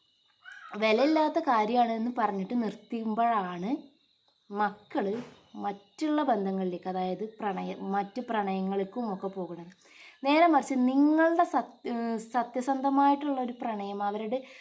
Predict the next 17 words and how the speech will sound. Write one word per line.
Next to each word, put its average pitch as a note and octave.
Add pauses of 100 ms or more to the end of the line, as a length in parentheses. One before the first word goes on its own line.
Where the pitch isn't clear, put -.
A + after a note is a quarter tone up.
(160)
നിങ്ങളുടെ A3+
സത്യസന്ധമായിട്ടുള്ള A#3+
ഒരു A3+
ദാമ്പത്യ G3+
ജീവിതം F#3 (300)
അവർ G#3+
കണ്ടിട്ടുണ്ടെങ്കിൽ, F#3+
ദാമ്പത്യ G3+
ജീവിതം B3
ഞാൻ C4
ഉദ്ദേശിക്കുന്നത് G3+ (640)
സെക്സ് A3
ലൈഫ് C4+
അല്ല, F3+ (640)
അതായത് F#3 (540)
ദാമ്പ-, A#3+
ഏഹ്, A#3+